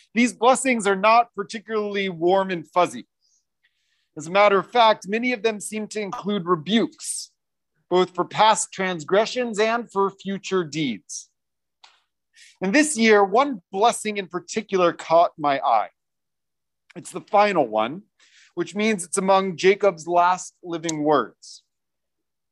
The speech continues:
Here's how Jacob blesses his youngest son, Benjamin, just before he dies. "Binyamin zev yitraf,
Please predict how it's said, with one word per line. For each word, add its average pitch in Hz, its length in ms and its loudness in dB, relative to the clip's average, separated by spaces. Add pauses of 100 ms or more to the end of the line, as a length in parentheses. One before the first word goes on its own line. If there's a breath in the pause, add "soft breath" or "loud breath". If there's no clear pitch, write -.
(200)
Here's 240 240 0
how 233 140 6
Jacob 190 480 2
blesses 156 580 0
his 143 180 -8
youngest 180 680 -2
son, 151 640 -2
Benjamin, 117 640 -4
just 135 300 -4
before 127 440 -2
he 120 180 -12
dies. 98 600 -6 (1120)
"Binyamin 185 800 2
zev 175 400 0
yitraf, 160 540 0